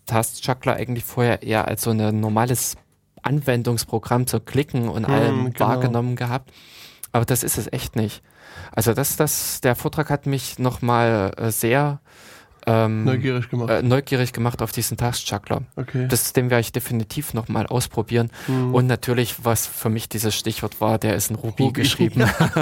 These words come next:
Speaker 1: <laughs> Ja, an der Stelle ist es dann auch, ähm,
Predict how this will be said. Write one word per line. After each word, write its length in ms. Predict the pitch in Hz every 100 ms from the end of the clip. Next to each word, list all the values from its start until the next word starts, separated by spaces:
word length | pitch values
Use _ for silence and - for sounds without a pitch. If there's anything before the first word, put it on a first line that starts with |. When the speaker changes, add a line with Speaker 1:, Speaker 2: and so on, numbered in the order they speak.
| - - - - - - -
Speaker 1:
<laughs> 800 | 208 330 - 311 214 156 - - - - _ _ - 160 175 139 - _ - - 175 196 208 175 165 185 - -
Ja, 300 | - 117 113 101 - _ _ -
an 60 | 120
der 160 | 123
Stelle 400 | - 131 123 117
ist 160 | - 120
es 100 | 113
dann 180 | 113 110
auch, 360 | 117 117 110 -
ähm, 520 | 113 107 107 107